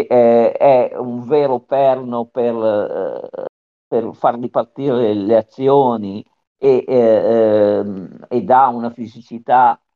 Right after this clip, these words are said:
molto buona, ha anche una capacità di, di, eh, guidare la squadra in, in diverse occasioni,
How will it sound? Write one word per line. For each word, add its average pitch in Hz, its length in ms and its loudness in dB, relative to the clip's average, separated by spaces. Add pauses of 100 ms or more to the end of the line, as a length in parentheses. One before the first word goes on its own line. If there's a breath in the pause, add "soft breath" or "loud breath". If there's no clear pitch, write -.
(200)
molto 131 400 -6
buona, 120 840 -2 (200)
ha 120 260 2
anche 131 380 -4
una 123 200 -4
capacità 127 920 0
di, 113 520 -10 (240)
di, 117 600 -8
eh, 110 640 -2
guidare 123 520 0
la 120 140 -2
squadra 110 840 0 (320)
in, 110 240 -12
in 131 140 -10
diverse 120 420 -4
occasioni, 160 920 -2